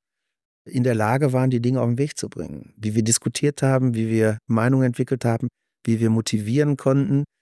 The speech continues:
sodass die Leute sich wieder aus ihren eigentlichen, ja auch täglichen oder Alltäglichkeiten dann da rausschälen können,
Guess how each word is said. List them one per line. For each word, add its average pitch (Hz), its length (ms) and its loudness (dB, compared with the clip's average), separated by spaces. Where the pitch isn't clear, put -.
sodass 117 320 0
die 123 120 0
Leute 117 440 0
sich 123 240 -2
wieder 120 240 0
aus 113 120 -2
ihren 117 320 0
eigentlichen, 127 760 0
ja 110 200 2
auch 85 280 -2
täglichen 120 760 0
oder 104 240 -2
Alltäglichkeiten 120 960 0
dann 113 160 -2
da 110 60 0
rausschälen 120 560 0
können, 123 280 0